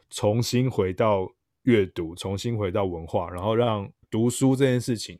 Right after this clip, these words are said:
或让阅读好的内容这件事情，变成是我们整个人类文化的基础。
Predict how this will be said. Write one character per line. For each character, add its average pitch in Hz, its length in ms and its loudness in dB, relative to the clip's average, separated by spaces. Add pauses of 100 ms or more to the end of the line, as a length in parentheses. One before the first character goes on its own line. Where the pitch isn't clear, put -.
或 113 180 -6
让 117 220 0
阅 131 180 4
读 90 340 -8
好 92 500 -2
的 95 360 -2 (100)
内 110 220 0
容 90 240 -4
这 101 100 -4
件 101 140 -2
事 101 100 -4
情， 92 220 -10
变 113 180 2
成 92 140 -4
是 92 100 0
我 95 120 0
们 87 200 -8 (160)
整 92 280 -2
个 92 340 -2 (380)
人 101 180 -4
类 120 160 6
文 92 160 -2
化 92 220 -4
的 82 100 -12 (160)
基 104 240 -4
础。 - 220 -14